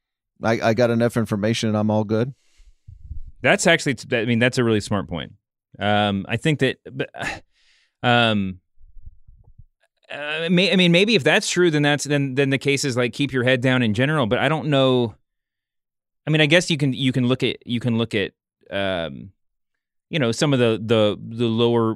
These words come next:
Speaker 2: polling candidates. Yang is a good example where people are just sort of like, "I don't really understand this, and I, but I kinda wanna know more." Um, and maybe if, maybe if there had
Speaker 1: <laughs>
Speaker 2: been
Speaker 1: What a compliment.
Speaker 2: maybe if there had been, you know, a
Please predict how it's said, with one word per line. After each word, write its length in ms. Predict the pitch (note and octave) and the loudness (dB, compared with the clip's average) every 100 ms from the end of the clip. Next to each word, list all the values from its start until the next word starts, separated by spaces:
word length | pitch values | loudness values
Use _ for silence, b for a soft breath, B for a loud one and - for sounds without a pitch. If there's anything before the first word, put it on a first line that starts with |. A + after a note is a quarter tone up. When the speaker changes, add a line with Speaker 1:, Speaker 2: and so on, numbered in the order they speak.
| - | -6
Speaker 2:
polling 380 | - B2 A2+ G#2 | -2 0 2 0
candidates. 720 | G#2 G#2+ G2 G2 G#2+ - - _ _ _ _ - | 0 -2 -2 -4 -6 -8 -18 _ _ _ _ -4
Yang 380 | G#2+ G2+ G#2 | -2 0 0
is 100 | A2 | 0
a 40 | G#2+ | 0
good 160 | G#2+ | -2
example 400 | G2+ G#2 G#2 A#2 | -2 -2 -4 -2
where 100 | A2 | -4
people 260 | G2 A2 A2+ | -2 -4 -2
are 60 | G2+ | -4
just 160 | G2+ | -4
sort 120 | A2+ | -2
of 60 | G2+ | 0
like, 340 | G2 F#2 - _ _ _ | 0 -2 -8 _ _ _
"I 120 | G2 A2 | -6 -2
don't 240 | B2+ C#3 | 0 0
really 200 | C3+ B2 | -2 0
understand 520 | A2+ G#2 - G#2+ A#2 | 0 -2 -4 -2 -2
this, 180 | C3 B2 | -2 -2
and 80 | G#2 | -6
I, 40 | |
but 120 | F#2 G2 | -4 -4
I 80 | |
kinda 220 | F#2 A2+ G2+ | -2 -2 -2
wanna 220 | G2+ G2 | -2 -2
know 120 | F#2+ | -2
more." 460 | F2+ F#2 G#2+ D3 - _ _ _ _ - | -4 -4 -4 -4 -10 _ _ _ _ -6
Um, 320 | G2 F#2+ F2+ - | -2 -2 -2 -2
and 140 | G#2+ G#2+ | -2 0
maybe 260 | G#2+ A2 | 0 2
if, 180 | A2 - | 0 0
maybe 280 | A#2+ A#2 B2 | 0 2 2
if 100 | B2+ | 2
there 180 | B2 A#2+ | 2 2
had 80 | A#2+ | 2
Speaker 1:
<laughs> 0 | |
Speaker 2:
been 120 | B2 | 2
Speaker 1:
What 100 | D#3 | 2
a 60 | |
compliment. 640 | A#2+ C3+ D3 B2 G#2+ G#2 - _ C3+ D3+ D#3+ B - | 2 4 4 2 0 0 -4 _ -20 -18 -20 B -6
Speaker 2:
maybe 280 | B2+ C#3 C#3+ | 2 4 4
if 100 | B2+ | 4
there 160 | C#3 | 4
had 120 | C3 A#2+ | 4 4
been, 340 | B2+ A#2+ A#2 | 2 2 0
you 140 | B2+ A2 | -2 0
know, 340 | G2+ B2 B2+ | 0 -2 -4
a 220 | G2+ G2 | -4 -2